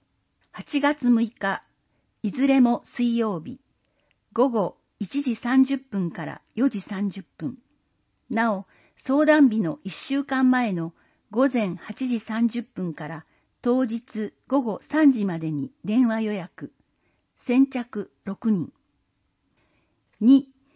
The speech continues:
人権相談、行政相談。二日水曜日、午後一時三十分から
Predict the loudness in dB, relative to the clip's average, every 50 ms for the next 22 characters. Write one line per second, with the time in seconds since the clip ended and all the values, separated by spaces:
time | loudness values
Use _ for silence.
0 | _ _ _ _ -4 2 6 6 6 6 4 4 4 4 4 4 2 0 0 0
1 | -2 -4 -6 -6 -8 -10 _ _ _ _ _ _ -2 0 2 2 2 0 -2 -4
2 | -2 -2 0 0 -2 -2 -2 -2 -2 -4 -6 -8 -10 -10 -12 _ _ _ _ _
3 | _ _ _ _ _ _ _ _ _ _ _ _ _ _ _ _ _ _ -20 -20
4 | _ -20 -16 _ -2 -2 0 -2 -2 _ _ _ _ -16 _ 0 2 4 4 4
5 | 4 2 0 -2 -4 -6 -8 -8 _ _ _ _ _ _ _ _ _ _ _ _
6 | -8 -2 0 0 0 0 -2 -4 -4 _ -10 -12 -8 -4 -4 -2 -2 -2 -4 -2
7 | 2 4 4 4 4 2 -8 _ -8 -6 -6 -6 -6 -6 -8 -10 -10 -10 -12 -14